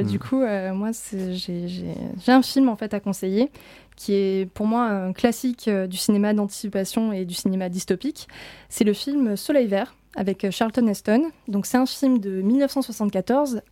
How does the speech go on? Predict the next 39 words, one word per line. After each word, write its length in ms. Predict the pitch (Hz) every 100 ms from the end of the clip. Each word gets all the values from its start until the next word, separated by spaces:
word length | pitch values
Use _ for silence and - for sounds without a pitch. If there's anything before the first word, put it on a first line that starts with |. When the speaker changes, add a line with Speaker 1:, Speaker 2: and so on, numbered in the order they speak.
| -
Speaker 2:
mais, 280 | 214 302 - _ _ _ -
mais 240 | 208 285
dont 220 | 214 254
l'action 360 | 302 220 - 262
se 120 | -
passe 260 | 202 247 -
en 60 |
deux 220 | 208 196 220
mille 160 | 277
vingt-deux. 300 | 226 214 185 175 _ _ _
Donc, 200 | 185 -
euh, 200 | 190 170
c'est 160 | 185 190
assez 160 | 180 233
intéressant, 600 | 233 233 233 - 247 233
euh, 280 | 190 180
à 20 | 190
regarder 360 | 196 196 196
aujourd'hui, 320 | 196 185 190 330
je 60 | 254
pense. 380 | 277 370 - - - - - - - -
Et 160 | 208 202
en 60 | 196
fait, 300 | 262 262 214
l'action 380 | 202 202 -
se 120 | 247 208
passe, 460 | 208 233 233 - 208
euh, 180 | 190
dans 220 | 185 196 202
un 60 |
New 140 | 220 226
York, 400 | 233 240 - -
euh, 200 | 190 190
vraiment 280 | 190 208 240
surpeuplé, 600 | - 269 - - 208 196
hein. 60 |
Il 40 |
y 40 |
a 60 | 190